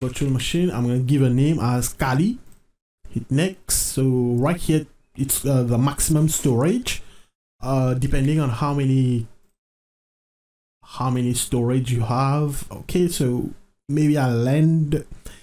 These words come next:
uh, twenty G B. Out of this, I have six,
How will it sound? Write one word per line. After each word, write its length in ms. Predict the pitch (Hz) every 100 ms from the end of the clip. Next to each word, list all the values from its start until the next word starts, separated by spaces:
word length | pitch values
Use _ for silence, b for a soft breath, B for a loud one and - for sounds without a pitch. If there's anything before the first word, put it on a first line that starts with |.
| B B
uh, 200 | 104 120
twenty 360 | 139 135 139
G 220 | 131 131 123
B. 200 | 175 170
Out 180 | 135 135
of 400 | 131 127 123 117
this, 320 | 131 131 -
I 80 | 120
have 260 | 120 113
six, 640 | - 175 170 - - -